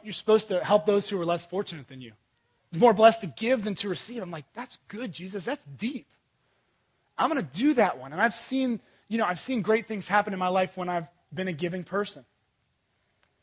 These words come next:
Jesus says, "Don't judge, lest you be judged." Awesome. Love it, Jesus. I don't like when people judge me.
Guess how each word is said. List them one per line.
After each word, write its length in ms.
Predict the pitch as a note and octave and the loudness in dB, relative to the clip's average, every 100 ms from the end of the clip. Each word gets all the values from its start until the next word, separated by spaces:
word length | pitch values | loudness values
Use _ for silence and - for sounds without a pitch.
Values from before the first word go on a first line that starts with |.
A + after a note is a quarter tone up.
| _ _ _ _ _ _ _ _ _ | _ _ _ _ _ _ _ _ _
Jesus 280 | G3 A3 G#3 | -4 -4 -2
says, 320 | A#3 G#3+ - _ _ | 0 -2 -4 _ _
"Don't 240 | F#3 A#3 | 0 2
judge, 500 | F3 B3+ C#4+ D#3+ - - _ - | 4 4 4 2 -6 -16 _ 4
lest 320 | F#3+ A3+ C4+ | 4 4 4
you 80 | D#4 | 6
be 140 | D#4+ | 8
judged." 460 | B3 E4+ E4 - - - _ _ _ | 12 12 12 12 2 -16 _ _ _
Awesome. 600 | - F#4 F4 - C4+ E3+ C3 _ - | 12 12 12 10 4 4 -6 _ 0
Love 360 | G#3+ D4 D4 | 12 12 12
it, 80 | A#3+ | 10
Jesus. 380 | A3 B3 A#3+ A#3 | 2 2 2 2
I 100 | G#3+ | 6
don't 160 | C#4+ A3+ | 6 8
like 220 | A#3+ C#4 | 10 10
when 120 | C#4 | 6
people 240 | A#3+ B3+ A#3 | 2 0 4
judge 320 | B3+ C4 G#3+ | 6 6 4
me. 320 | C4 C4 B3+ | 2 2 0